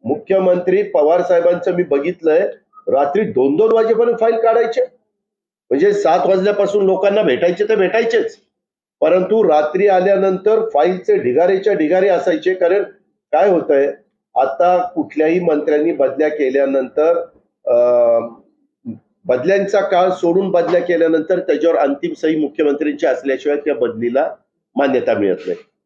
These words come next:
त्याच्यामुळे खूप गोष्टी मुख्यमंत्र्यांच्याकडे जातात. मात्र मुख्यमंत्र्यांना बाकीच्या व्यापामुळं आज पण काहीतरी दिल्लीला जाणार आहेत,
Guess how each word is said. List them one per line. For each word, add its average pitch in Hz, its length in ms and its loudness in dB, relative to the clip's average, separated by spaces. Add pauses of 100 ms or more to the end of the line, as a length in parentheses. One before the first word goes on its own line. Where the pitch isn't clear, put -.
(220)
त्याच्यामुळे 208 480 0
खूप 208 280 -2
गोष्टी 208 340 0
मुख्यमंत्र्यांच्याकडे 185 960 0
जातात. 117 340 -2 (800)
मात्र 196 560 0
मुख्यमंत्र्यांना 180 1040 0
बाकीच्या 175 640 -2
व्यापामुळं 156 840 0
आज 202 60 2
पण 214 260 -2
काहीतरी 202 260 -2
दिल्लीला 165 480 -2
जाणार 135 240 -2
आहेत, 104 220 -10